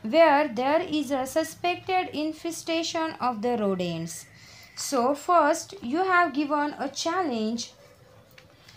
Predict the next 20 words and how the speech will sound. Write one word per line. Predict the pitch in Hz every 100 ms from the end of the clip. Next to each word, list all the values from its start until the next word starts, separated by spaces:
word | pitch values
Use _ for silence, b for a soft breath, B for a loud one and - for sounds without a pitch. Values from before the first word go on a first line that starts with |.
| b -
to | 339
design | 320 240 254 254 349
a | 359 349
mouse | 330 302 302 294
trap | 269 254 240 233
that | 254 269 269
catch | 285 269 294
a | - 302
live | 269 254 330 359
mouse | 294 269 277 277
in | 254 254
the | 233
bucket. | 208 202 - 165 160 - - B B B 202
Then | 226 240 320 285
next | 285 349 -
point | - 330 302 311
is | 302
a | 311
testable | 311 330 339 - 370 370 370 370 220
goal, | 214 190